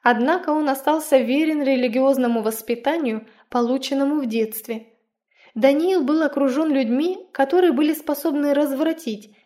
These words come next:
тех, кто колебался между верностью принципа и влечением плоти. Однако Слово Божье представляет его как личность с незапятнанным характером.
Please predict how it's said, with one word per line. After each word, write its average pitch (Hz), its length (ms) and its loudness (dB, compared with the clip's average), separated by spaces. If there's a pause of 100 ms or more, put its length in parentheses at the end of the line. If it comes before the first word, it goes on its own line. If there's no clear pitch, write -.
тех, 311 340 -4
кто 277 200 -2
колебался 247 580 4
между 240 320 0
верностью 226 560 0
принципа 254 680 -6 (240)
и 247 80 0
влечением 254 640 0
плоти. 226 540 -2 (540)
Однако 214 520 -2
Слово 262 440 0
Божье 208 540 -2 (320)
представляет 269 720 0
его 269 260 0
как 247 360 -2
личность 269 760 -6
с - 140 -12
незапятнанным 240 920 0
характером. 214 800 -4